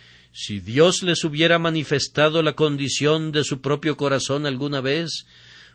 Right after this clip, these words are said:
ustedes mismos darían testimonio que, lejos de exagerar, mis pobres palabras no logran describir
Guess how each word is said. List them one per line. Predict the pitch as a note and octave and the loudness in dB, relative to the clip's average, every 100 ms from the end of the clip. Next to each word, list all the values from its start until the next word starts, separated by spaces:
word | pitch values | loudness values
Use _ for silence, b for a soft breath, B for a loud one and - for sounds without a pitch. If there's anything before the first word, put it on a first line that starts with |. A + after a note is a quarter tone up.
| _ | _
ustedes | F#2 - - D#3+ F#3+ F3 D#3+ | -16 -16 2 2 2 -4 -2
mismos | F3+ G3 E3+ C#3+ A2 | -2 -2 -2 -4 -2
darían | A#2 B2 C#3 D#3+ D3 | -2 -2 0 0 -2
testimonio | C#3+ C3 - B2+ A#2+ C#3 D3 D3+ D3+ B B B | -4 -4 -4 -6 -2 -2 0 0 -2 B B B
que, | - D3 | 0 4
lejos | D3 F3 A3+ G#3 A3 D#3+ | 6 6 6 6 2 2
de | E3 | -4
exagerar, | - D#3 - C#3 D3 E3+ G3 G3 B B | 0 -2 0 0 2 2 0 -6 B B
mis | D3 E3+ D#3 | 0 0 0
pobres | - E3 G3+ A#3+ A#3+ A#3 | 0 6 8 6 4 0
palabras | - G#3+ F#3 F#3 A3 G#3+ G3 E3+ | 0 2 4 4 4 4 2 2
no | G3+ | 2
logran | G#3 G#3 G#3 G#3+ | 4 6 4 4
describir | G3 F#3+ - F3+ F3 F#3 A3 A3 | 2 2 2 2 2 2 2 2